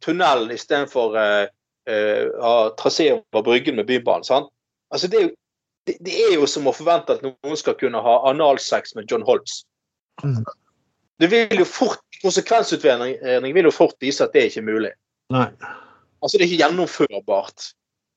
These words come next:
Speaker 1: Eh, og det, og det, og det er jo akkurat det samme, altså, ting står ikke i proporsjoner i hele tatt. Og det, det er jo akkurat det samme, disse forpulte kukene snart må,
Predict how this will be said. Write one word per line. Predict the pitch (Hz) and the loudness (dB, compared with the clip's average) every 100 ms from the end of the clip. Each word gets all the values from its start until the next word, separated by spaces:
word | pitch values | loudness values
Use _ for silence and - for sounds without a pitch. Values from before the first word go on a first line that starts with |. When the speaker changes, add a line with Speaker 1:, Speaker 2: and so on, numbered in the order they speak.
| _ | _
Speaker 1:
Eh, | 156 156 139 147 | -4 -2 0 2
og | - | 2
det, | - - - - _ _ - _ _ _ - | 2 0 -8 -10 _ _ -16 _ _ _ -4
og | - | -2
det, | - - | -2 -4
og | 156 196 | -2 -4
det | - 202 | -4 -12
er | - 190 | -8 -2
jo | 202 | 0
akkurat | 196 - 170 | 0 -4 -6
det | |
samme, | - 160 190 185 151 135 131 127 151 | -4 -2 -2 -2 0 2 2 0 0
altså, | 151 165 - 160 - | -2 -6 -10 -10 -4
ting | 180 | -4
står | - 175 | -2 -4
ikke | 160 | -2
i | 151 | -6
proporsjoner | 147 139 151 139 113 | -8 -2 0 2 4
i | |
hele | 120 - | 2 -2
tatt. | - - _ _ - | -16 -16 _ _ -2
Og | 165 | -2
det, | - | 2
det | 202 | 2
er | 208 | 4
jo | |
akkurat | 190 - - | 2 -2 -6
det | - | 0
samme, | 180 185 | 2 2
disse | 147 175 | -2 -4
forpulte | - - 196 - | -6 -4 -4 -4
kukene | - 156 - 123 | 0 0 0 -2
snart | 175 135 | 0 0
må, | 123 | 0